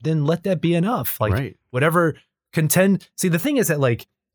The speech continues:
Speaker 1: often we, we create lists in our heads of what, what the person's supposed to look like. And they're, they're reasonable lists that are usually there because of our own upbringing,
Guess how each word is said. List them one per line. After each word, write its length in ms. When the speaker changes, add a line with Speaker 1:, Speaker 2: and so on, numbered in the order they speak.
Speaker 1:
often 360
we, 240
we 180
create 420
lists 440
in 100
our 80
heads 240
of 100
what, 140
what 140
the 60
person's 380
supposed 300
to 60
look 200
like. 260
And 140
they're, 240
they're 100
reasonable 460
lists 320
that 160
are 60
usually 380
there 160
because 280
of 100
our 100
own 160
upbringing, 520